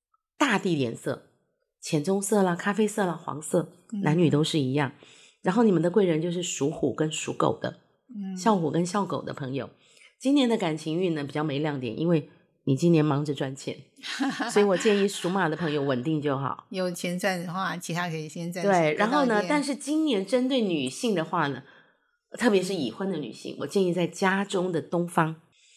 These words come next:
Speaker 1: 东方是今年的桃花位。不管你是已婚，不管你是未婚，未婚已婚呢，都可以在家中的东方呢，多布置一点红色的东西。你说：“老师，我可以没有，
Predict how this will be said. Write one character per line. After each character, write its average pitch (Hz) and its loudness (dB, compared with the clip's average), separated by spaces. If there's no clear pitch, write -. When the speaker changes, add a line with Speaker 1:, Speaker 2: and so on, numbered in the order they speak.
Speaker 1:
东 226 4
方 233 2
是 214 0
今 185 -2
年 147 0
的 147 0
桃 139 -4
花 156 0
位。 151 -2
不 - -4
管 214 4
你 156 -2
是 180 -6
已 131 -4
婚， 156 -6
不 170 -14
管 170 0
你 147 -2
是 143 -8
未 151 0
婚， 139 -4
未 269 8
婚 233 4
已 165 4
婚 180 -2
呢， 156 0
都 190 -4
可 202 0
以 165 2
在 165 0
家 170 0
中 180 -8
的 156 -4
东 160 -6
方 160 -4
呢， 147 -6
多 240 6
布 233 -2
置 185 -2
一 165 0
点 127 -4
红 127 -8
色 170 -2
的 131 -2
东 139 -4
西。 135 -8
你 160 -4
说 196 0
：“老 170 2
师， 175 -4
我 160 -2
可 165 -2
以 156 -2
没 147 -6
有， 143 -6